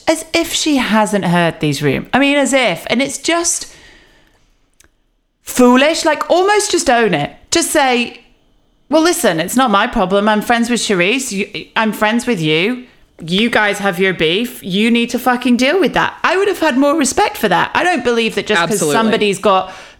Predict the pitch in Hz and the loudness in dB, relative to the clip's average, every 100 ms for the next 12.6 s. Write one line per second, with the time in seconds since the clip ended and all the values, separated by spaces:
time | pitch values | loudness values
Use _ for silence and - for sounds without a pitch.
0 | - 233 208 - 202 226 208 196 196 190 | -2 0 0 0 0 0 0 2 2 0
1 | 175 - 180 180 202 190 180 180 196 151 | -2 -2 -2 0 0 2 0 -2 -2 -4
2 | - - 185 185 180 165 185 190 127 190 | -10 -10 -2 0 0 -2 0 0 0 -2
3 | 226 - 226 - - _ - - _ - | -2 -2 -2 -2 -12 _ -20 -20 _ 2
4 | 285 131 - 190 196 190 214 381 - 185 | 2 2 -2 -2 2 2 2 0 2 2
5 | 156 151 - - - - - 330 311 403 | 0 -4 -10 -16 -18 -20 -4 -2 0 0
6 | 508 427 262 226 - 208 208 196 196 208 | 0 0 2 0 2 0 0 -2 -2 0
7 | 190 185 165 180 180 185 175 175 151 185 | 0 2 0 0 0 -2 -2 -2 -2 0
8 | 151 143 156 - - 202 196 202 208 - | -2 -2 -6 -6 -2 -2 0 -2 -4 -8
9 | _ _ _ _ - 226 233 226 226 - | _ _ _ _ 0 2 4 2 -2 -8
10 | - - - 202 185 - 208 190 185 180 | -10 -10 0 0 0 -2 -2 0 0 2
11 | 170 165 160 165 165 - - 208 196 214 | 2 2 0 -2 -4 -8 -2 0 2 2
12 | 214 214 240 302 294 | 2 2 -2 -2 -6